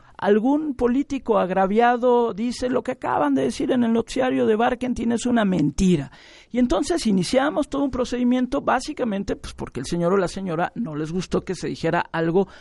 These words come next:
sobre su persona, aunque no sea mentira. Y se van iniciando estos procedimientos, que pueden ser estos largos procedimientos, que en el horizonte, la última instancia, hay incluso una sanción.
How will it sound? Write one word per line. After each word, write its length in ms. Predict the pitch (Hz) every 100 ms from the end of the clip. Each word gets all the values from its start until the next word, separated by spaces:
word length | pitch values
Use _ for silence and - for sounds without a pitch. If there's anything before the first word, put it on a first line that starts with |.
| -
sobre 260 | - 180 180
su 140 | 190
persona, 520 | 196 196 214 214 - _ -
aunque 200 | - 156
no 80 | 190
sea 120 | 196
mentira. 440 | 190 185 247 - - - -
Y 80 | 190
se 160 | 220
van 320 | 196 220 233
iniciando 480 | 233 226 - 220 214
estos 220 | - 220
procedimientos, 840 | - 202 208 202 208 208 190 214 -
que 140 | 156
pueden 340 | - 190 208
ser 160 | 190 196
estos 240 | - 190
largos 420 | 196 196 208 202 -
procedimientos, 720 | 175 202 214 226 240 262 - - - -
que 140 | 180
en 140 | 180 180
el 120 | 180
horizonte, 800 | 180 180 156 247 262 294 - 453 466 _ _ -
la 220 | 165 156
última 400 | 185 254 247 208
instancia, 500 | 185 226 226 - 185
hay 140 | 185
incluso 360 | 190 - 208 -
una 120 | 208
sanción. 500 | - 175 - 190 156